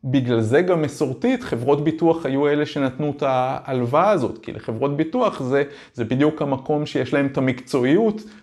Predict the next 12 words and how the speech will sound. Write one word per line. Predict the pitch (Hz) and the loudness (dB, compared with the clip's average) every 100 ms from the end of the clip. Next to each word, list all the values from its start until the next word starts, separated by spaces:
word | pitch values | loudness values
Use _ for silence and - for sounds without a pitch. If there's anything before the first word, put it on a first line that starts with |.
| _ - | _ -6
לדעת | 110 113 135 127 - | -2 2 2 0 0
כל | 147 131 | 4 4
אחד | 127 - 127 127 123 120 - _ _ _ _ | 2 2 4 6 4 0 -14 _ _ _ _
עד | 113 120 113 | -2 0 2
לאן | 113 110 110 113 | 2 2 2 2
הוא | 110 113 110 123 - | 0 0 -2 -6 -10
צפוי | - 117 - 120 117 107 | -8 -8 -4 0 0 2
להגיע | 107 107 107 107 104 | 2 2 2 0 0
מבחינת, | 104 - - 95 95 92 - 104 | -6 -10 -14 -10 -10 -10 -10 -8
אה, | 98 95 - | -6 -2 0
אריכות | 101 107 - 117 - | 0 -2 -2 -4 -6
חייו. | - 107 104 90 | -2 2 2 0